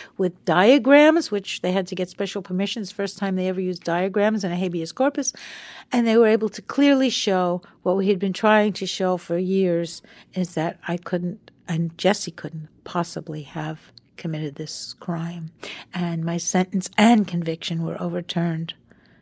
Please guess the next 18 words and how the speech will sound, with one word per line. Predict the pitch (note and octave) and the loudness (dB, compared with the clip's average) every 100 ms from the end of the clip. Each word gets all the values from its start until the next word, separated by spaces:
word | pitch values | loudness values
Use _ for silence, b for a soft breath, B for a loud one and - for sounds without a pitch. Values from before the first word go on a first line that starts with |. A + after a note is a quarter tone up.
| b b - | b b -6
And | F3 D#3+ E3 - - - _ - _ _ _ _ _ _ _ _ _ - | -6 -4 -6 -10 -20 -20 _ -20 _ _ _ _ _ _ _ _ _ -6
I | |
should | E3+ - B3+ G#4+ | -4 6 10 10
have | |
been | G#4+ E4+ | 10 6
free, | B3 A3 A#3 B3 G#3+ | 4 8 10 10 6
but | G3 F#3+ F#3+ F3 | 8 8 6 2
as | F3 F#3 | 2 4
you | G#3 | 6
know, | G#3 E4+ G#4+ G4+ G4+ F#4+ F#4+ B B B - | 8 8 8 6 6 2 -2 B B B -2
they | F#3 | 0
don't | G3+ G#3+ | 4 6
like | G#3 G#3 | 6 4
to | G#3 G3 | 4 4
admit | F3+ G3 F#3+ | 6 2 2
they're | F3+ | 0
wrong | F#3+ B3 D#4+ E4 D#4 | 4 6 8 8 8
exactly. | D#4 B3 C#4 C#4 C#4+ C4+ C#4+ C#4 | 4 4 4 4 2 2 2 2